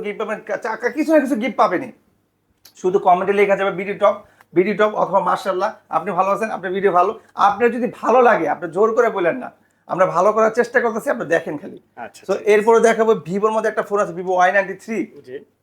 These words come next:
Speaker 1: ওয়াই নাইনটি থ্রি, ছয় জিবি র্যাম, একশো আট জিবি, ছয় হাজার পাঁচশো টাকা।
Speaker 2: ছয় হাজার পাঁচশো টাকা
Speaker 1: যারা
Speaker 2: মধ্যে।
Speaker 1: কম রেঞ্জের মধ্যে ফুল স্ক্রিন ডিসপ্লে চান, চার হাজার অ্যাম্পিয়ার ব্যাটারি চান, ডুয়াল সিম চান, তাদের জন্য বলবো ছয় হাজার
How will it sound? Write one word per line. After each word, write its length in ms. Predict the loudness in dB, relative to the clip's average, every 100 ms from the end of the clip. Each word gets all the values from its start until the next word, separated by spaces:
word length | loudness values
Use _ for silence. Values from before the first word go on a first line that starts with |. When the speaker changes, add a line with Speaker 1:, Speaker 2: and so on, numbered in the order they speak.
| _ -6
Speaker 1:
ওয়াই 140 | 0 2
নাইনটি 180 | 2 0 0
থ্রি, 120 | 0 0 0
ছয় 160 | -2 0
জিবি 160 | 2
র্যাম, 160 | 2 2
একশো 140 | 0 0
আট 60 | 0
জিবি, 140 | -2 -6 _ _ _ 0
ছয় 140 | 2
হাজার 160 | 4 0 -2
পাঁচশো 220 | -6 -10
টাকা। 120 | -14 -18 _ -4
Speaker 2:
ছয় 120 | 0 2
হাজার 140 | 2 0
পাঁচশো 200 | -2 2
টাকা 80 | 4
Speaker 1:
যারা 180 | 6 4
Speaker 2:
মধ্যে। 200 | 4 2
Speaker 1:
কম 160 | 2 2 0
রেঞ্জের 240 | -2 -2
মধ্যে 160 | -4 -10 -8
ফুল 140 | -8 -8
স্ক্রিন 180 | -8 -10
ডিসপ্লে 260 | -10 0 0 2
চান, 120 | -2 0
চার 100 | 2
হাজার 140 | 4 2
অ্যাম্পিয়ার 280 | 2 0 0
ব্যাটারি 180 | -6 -6
চান, 80 | -10 -6
ডুয়াল 220 | -4 -4
সিম 120 | -6 -6
চান, 100 | -6 -6
তাদের 180 | -8 -6
জন্য 120 | -8 -6
বলবো 160 | -6 -6 -8
ছয় 160 | 0 0
হাজার 140 | 0